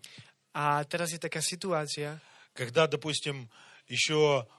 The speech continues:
Speaker 2: год назад люди надеялись на власти, на новые власти, новые какие-то, новую какую-то политическую силу.
Speaker 1: kedy, keď možno ešte pred rokom,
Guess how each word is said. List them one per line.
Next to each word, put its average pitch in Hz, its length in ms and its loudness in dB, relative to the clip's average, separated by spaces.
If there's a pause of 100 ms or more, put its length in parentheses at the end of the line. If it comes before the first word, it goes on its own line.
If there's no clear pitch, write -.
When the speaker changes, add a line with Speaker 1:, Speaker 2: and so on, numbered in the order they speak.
Speaker 2:
год 123 260 0
назад 160 440 2
люди 156 320 -4
надеялись 147 760 0
на 131 240 -2
власти, 131 720 0
на 120 320 -8 (240)
новые 139 440 0
власти, 135 480 -4
новые 123 520 -8
какие-то, 110 840 -12 (500)
новую 127 360 -2
какую-то 120 440 -8
политическую 131 800 -4
силу. 135 640 -2
Speaker 1:
kedy, 160 260 -10
keď 175 160 -2
možno 180 240 -4
ešte 180 160 -2
pred 185 240 -2
rokom, 175 480 -2